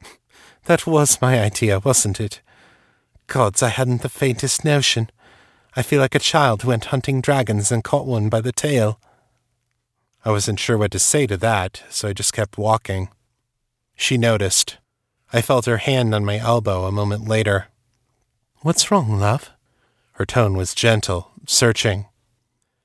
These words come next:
I looked down at her, at that fervent light in her eyes. I don't know. I just, all that talk about blood gives me the creeps.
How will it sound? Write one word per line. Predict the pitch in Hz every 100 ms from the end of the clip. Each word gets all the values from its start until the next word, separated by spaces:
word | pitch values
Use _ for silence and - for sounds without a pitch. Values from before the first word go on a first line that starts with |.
| _ _ _ -
I |
looked | 120 123 -
down | 120 113 110
at | 101
her, | 95 95 - _ _
at | -
that | 117 104
fervent | - - 120 110 104
light | 101 110 107
in | 98 98
her | 101
eyes. | 104 110 101 92 92 - - _ _ _ _ _ _ _ _ _ _ - - - -
I |
don't | 101 87
know. | 87 90 90 - _ _ _ _ _ _ 110
I |
just, | 101 101 - _ _ _ _ _ _ _ _ -
all | 123
that | 170 196
talk | - 143
about | 131 117 107
blood | 113 104 104 101
gives | 104 -
me | 117 101
the | 95
creeps. | - - 123 117 95 - -